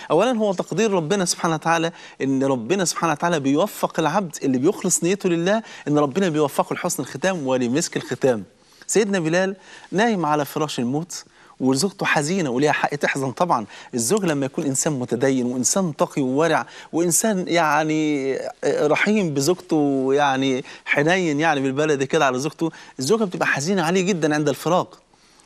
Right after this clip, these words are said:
وبيبقى أكبر مصيبة تنزل على قلب الزوجة هي موت الزوج الرحيم المتدين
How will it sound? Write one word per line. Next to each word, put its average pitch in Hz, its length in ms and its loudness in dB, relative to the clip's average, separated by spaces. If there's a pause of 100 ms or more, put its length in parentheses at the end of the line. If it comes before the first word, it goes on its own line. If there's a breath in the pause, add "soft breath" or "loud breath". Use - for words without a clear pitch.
وبيبقى 131 400 0
أكبر 170 340 2
مصيبة 156 380 0
تنزل 160 380 0
على 147 160 4
قلب 170 280 -2
الزوجة 165 400 -2 (220 loud breath)
هي 151 160 2
موت 175 280 -2
الزوج 135 360 0
الرحيم 135 580 0 (340 loud breath)
المتدين 127 840 0